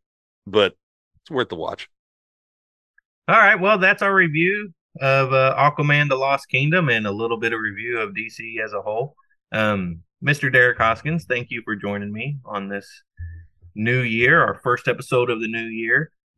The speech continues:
Speaker 2: Um, please like and subscribe. Let us know what you thought of Aquaman. Um, check out our merch, and, uh, everyone have a happy new year.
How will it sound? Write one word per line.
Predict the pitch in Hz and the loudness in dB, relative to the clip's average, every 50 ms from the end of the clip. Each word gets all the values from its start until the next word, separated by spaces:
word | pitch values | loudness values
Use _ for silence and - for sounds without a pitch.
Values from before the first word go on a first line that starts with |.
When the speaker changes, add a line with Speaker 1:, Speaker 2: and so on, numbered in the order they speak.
| - 87 85 - | -20 -20 -12 -6
Speaker 2:
Um, | 98 110 113 113 113 110 107 107 101 90 - _ _ _ _ _ _ _ _ _ _ _ _ _ | -2 0 2 2 0 0 -2 -4 -4 -6 -8 _ _ _ _ _ _ _ _ _ _ _ _ _
please | _ 147 151 160 165 175 156 131 | _ 2 2 2 2 0 0 2
like | 127 139 156 156 185 | 2 2 2 2 0
and | 175 | -6
subscribe. | 165 - 120 - - 127 120 127 139 160 180 160 | -6 -8 -14 -4 0 2 4 4 4 2 0 0
Let | 135 135 131 | 0 0 0
us | 135 135 - | -2 -4 -2
know | 127 127 131 | -2 0 0
what | 131 120 110 | 0 0 -2
you | 117 123 127 - | -6 -10 -6 -2
thought | 117 117 123 123 | 0 0 2 0
of | 120 110 | -2 -2
Aquaman. | 113 110 120 - - 117 113 113 117 127 143 151 147 _ _ _ _ _ _ _ - | -2 -4 -4 -4 -6 -10 -8 -6 -6 -4 -6 -6 -8 _ _ _ _ _ _ _ -6
Um, | 101 101 98 95 92 92 92 87 85 87 90 _ _ _ | -4 -2 -2 -2 -2 -4 -6 -8 -10 -14 -18 _ _ _
check | - 117 110 | -2 -2 -2
out | - 120 113 | 0 -2 0
our | 113 113 110 | 0 0 0
merch, | 104 101 107 127 156 156 - - | 0 0 0 0 -2 -2 -6 -10
and, | 104 104 104 104 104 104 104 104 | -8 -6 -6 -4 -6 -6 -8 -8
uh, | 101 101 95 95 92 92 _ _ _ _ _ _ _ _ _ _ _ _ _ _ _ _ | -8 -8 -8 -10 -12 -14 _ _ _ _ _ _ _ _ _ _ _ _ _ _ _ _
everyone | 107 107 110 120 123 123 127 127 127 127 123 | -6 -4 -2 -4 -6 -4 -4 -4 -4 -4 -4
have | 120 120 123 127 120 120 | -8 -6 -6 -6 -2 0
a | 123 120 113 110 - _ _ _ _ _ _ _ _ _ _ _ | 0 0 0 -4 -10 _ _ _ _ _ _ _ _ _ _ _
happy | - 139 143 165 151 | 0 0 0 0 0
new | 156 165 165 | 0 2 0
year. | 151 123 107 95 87 85 85 82 | 0 0 -2 -4 -4 -6 -10 -12